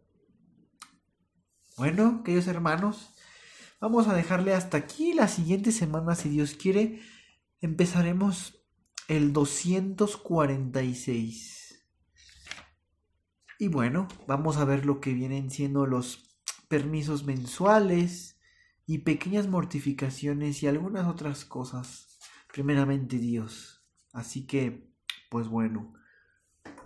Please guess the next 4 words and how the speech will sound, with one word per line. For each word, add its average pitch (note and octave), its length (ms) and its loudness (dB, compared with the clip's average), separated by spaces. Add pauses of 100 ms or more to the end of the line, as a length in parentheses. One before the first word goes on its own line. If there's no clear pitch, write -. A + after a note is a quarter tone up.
(240)
creo A3+ 280 6
que G3+ 220 0
en E3 140 -2
estos, - 1300 -4